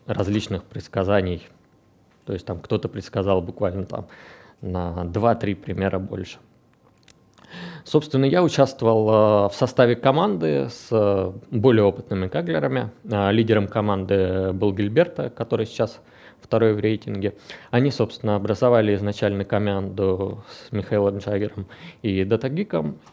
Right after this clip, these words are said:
И где-то в конце октября,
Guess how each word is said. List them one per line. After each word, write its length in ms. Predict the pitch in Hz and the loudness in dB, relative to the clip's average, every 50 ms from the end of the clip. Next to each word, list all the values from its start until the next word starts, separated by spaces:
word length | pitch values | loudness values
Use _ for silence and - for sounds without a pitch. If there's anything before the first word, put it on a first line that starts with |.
| - - - | -20 -8 -2
И 280 | 135 131 139 135 127 | 0 2 2 2 0
где-то 920 | 123 110 104 - 143 127 135 - 120 113 110 107 107 104 101 101 98 98 95 - | -2 -6 0 2 2 2 2 2 4 4 6 6 4 4 4 4 2 0 -2 -6
в 60 | - | -6
конце 500 | - 113 110 113 113 - - - 117 107 | -2 -2 -2 -2 -4 -8 -2 2 2 2
октября, 640 | 104 - - - 113 117 143 185 196 202 214 208 | 2 0 -2 -4 -2 -2 0 0 2 0 0 -2